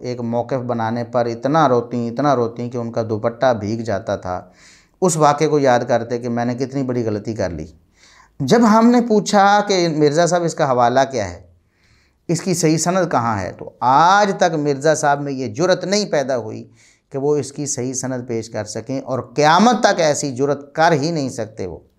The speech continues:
दुनिया की सारी राफजियत जमा हो जाए, सैयदा आयशा सिद्दीक़ा रज़ी अल्लाह अन्हा के बारे में इस रिवायत को सच साबित कर सकती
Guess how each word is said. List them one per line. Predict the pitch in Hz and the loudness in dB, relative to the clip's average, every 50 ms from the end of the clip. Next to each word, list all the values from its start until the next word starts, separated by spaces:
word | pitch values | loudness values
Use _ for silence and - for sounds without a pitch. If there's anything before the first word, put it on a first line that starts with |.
| _ _ _ _ _ _ _ _ _ _ _ _ _ - | _ _ _ _ _ _ _ _ _ _ _ _ _ -12
दुनिया | 110 110 123 139 143 151 156 160 160 | -8 -2 0 2 4 4 4 2 2
की | 160 160 139 | 0 -2 -2
सारी | - - - 139 135 156 208 226 | -2 -2 2 4 4 6 6 6
राफजियत | 214 185 165 147 151 139 143 143 139 127 - - - _ _ _ _ _ _ _ _ _ _ | 4 4 4 2 0 -2 -2 -2 -2 -4 -8 -14 -20 _ _ _ _ _ _ _ _ _ _
जमा | - 101 101 104 123 170 202 208 185 | -18 -14 -6 0 2 2 4 4 4
हो | 156 127 110 | 4 2 0
जाए, | 101 98 92 95 101 120 - - - - - - _ _ - | -2 -2 -2 -2 -2 -4 -6 -10 -16 -20 -20 -20 _ _ -12
सैयदा | - - 117 123 131 143 143 127 | -6 -4 -2 0 2 4 4 4
आयशा | 120 117 117 120 151 143 | 4 2 0 -2 -4 -6
सिद्दीक़ा | - - 120 113 113 113 117 139 135 | -4 -6 -6 -6 -6 -4 -2 -2 0
रज़ी | 127 117 107 113 110 | 0 -2 -4 -4 -6
अल्लाह | 101 101 104 117 117 110 110 | -6 -2 -2 -2 -2 0 -2
अन्हा | 104 101 104 107 110 | -4 -2 -2 -4 -2
के | 107 110 | -4 -4
बारे | 101 101 101 104 110 | -2 -2 -2 -2 -2
में | 113 117 110 | -2 -4 -4
इस | 110 110 - | -6 -6 -6
रिवायत | 95 98 95 98 101 107 - | -6 -4 -2 -2 -2 -2 -4
को | - 107 | -6 -6
सच | 107 - 123 123 123 | -4 -2 -4 -4 -4
साबित | - - 98 98 107 107 104 | -2 -4 -2 -2 -2 -6 -6
कर | - 98 92 | -6 -8 -8
सकती | - - 95 92 - - 113 117 156 - - - - | -6 -10 -12 -10 -8 -8 -8 -8 -8 -10 -16 -20 -20